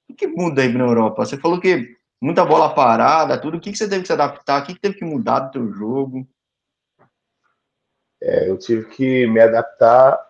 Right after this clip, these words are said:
Speaker 2: a, como eu tô dizendo, a bola parada. Aqui eu digo pra eles:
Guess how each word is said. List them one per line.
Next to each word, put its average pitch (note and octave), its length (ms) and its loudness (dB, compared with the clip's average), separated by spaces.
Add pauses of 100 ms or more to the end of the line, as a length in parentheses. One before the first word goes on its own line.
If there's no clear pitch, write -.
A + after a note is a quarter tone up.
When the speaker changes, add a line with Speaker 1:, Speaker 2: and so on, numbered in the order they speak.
(720)
Speaker 2:
a, G#2 580 4
como A#2+ 200 2
eu A#2+ 40 -2
tô B2 80 2
dizendo, G#2+ 260 -6 (120)
a F#2+ 80 2
bola A2+ 280 4
parada. A2 320 6
Aqui D#3+ 260 0
eu D#3 80 6
digo C#3+ 280 0
pra C#3+ 220 4
eles: - 380 -2